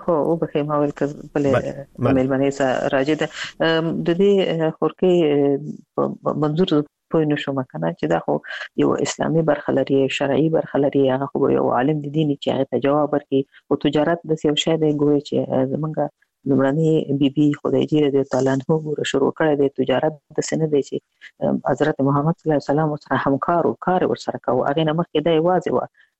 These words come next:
Speaker 1: اه، فکر کوم چې یوه کونډه ښځه وه، په یوازې ځان باندې دې ډېر غټ تجارت کاوه.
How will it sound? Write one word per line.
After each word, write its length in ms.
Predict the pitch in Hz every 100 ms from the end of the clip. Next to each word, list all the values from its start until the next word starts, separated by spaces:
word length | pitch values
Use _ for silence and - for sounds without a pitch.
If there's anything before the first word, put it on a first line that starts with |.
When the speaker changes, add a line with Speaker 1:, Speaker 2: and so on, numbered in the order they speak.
| _
Speaker 1:
اه، 100 | 139
فکر 220 | - -
کوم 180 | - 160
چې 120 | 151 151
یوه 120 | 151
کونډه 320 | - 185 160
ښځه 220 | - 165
وه، 80 | 147
په 140 | 147
یوازې 300 | 143 170 156 143 147
ځان 200 | 160 156
باندې 200 | 139 143 143
دې 80 | 151 147
ډېر 140 | 175 156
غټ 100 | 160 170
تجارت 420 | 139 127 135 147 -
کاوه. 300 | 127 120